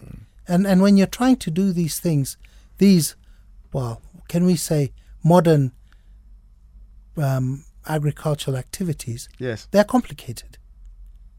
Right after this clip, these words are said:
Speaker 2: And they require management, and they're complicated. But they can be done.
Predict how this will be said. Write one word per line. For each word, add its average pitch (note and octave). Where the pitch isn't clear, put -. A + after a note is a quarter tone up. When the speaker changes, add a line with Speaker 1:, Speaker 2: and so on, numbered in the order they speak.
Speaker 2:
And D#3
they G3+
require F#3+
management, F#3
and E3+
they're F#3+
complicated. -
But F#3+
they G#3+
can G3+
be F3+
done. A3+